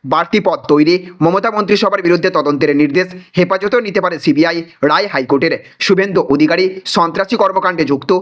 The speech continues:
বোমা ফাটালেন সায়নী। শান্তিপুরেও সন্দেশখালির ছোঁয়া, রাত হলেই মহিলাদের ওপর চরম নির্যাতন তৃণমূল নেতার। অযোগ্যদের ক্ষমতা দিলে ভুক্তভোগী হতেই হবে, চাকরি হারিয়ে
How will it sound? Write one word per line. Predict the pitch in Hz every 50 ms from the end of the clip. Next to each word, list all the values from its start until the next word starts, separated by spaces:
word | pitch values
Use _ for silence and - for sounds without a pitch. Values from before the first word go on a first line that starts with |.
| 185 - - _ 135
বোমা | 156 170 202 214
ফাটালেন | 208 196 160 156 160 175 208
সায়নী। | 196 165 190 131 123 131 143 160 127 104 - - _ _
শান্তিপুরেও | - - 170 165 170 160 170 156 156 170 190 226
সন্দেশখালির | 220 233 196 190 180 196 190 - 202 190 185 160
ছোঁয়া, | 151 - 170 160 175 185 - - - - _
রাত | 131 147 160 247 - -
হলেই | 170 185 196 220 233
মহিলাদের | 196 175 165 160 170 165 160
ওপর | 160 160 175 170 170 - - - _
চরম | - - 170 190 226 233
নির্যাতন | 208 190 180 170 156 165 - 202 220
তৃণমূল | 185 185 151 143 143 147 147
নেতার। | 143 151 147 170 170 143 120 - _ _ _ _ _
অযোগ্যদের | 160 170 170 196 196 180 190 202 202 220 220
ক্ষমতা | - 185 175 170 175 170 170
দিলে | 156 160 185 190 190 190 190 - 143
ভুক্তভোগী | 185 175 - - 233 202 202 196 185 175
হতেই | 135 143 135 160 165 160
হবে, | 170 160 165 185 190 190 - - _
চাকরি | - - 156 - 220 214 208
হারিয়ে | 190 170 165 165 180 190 185 190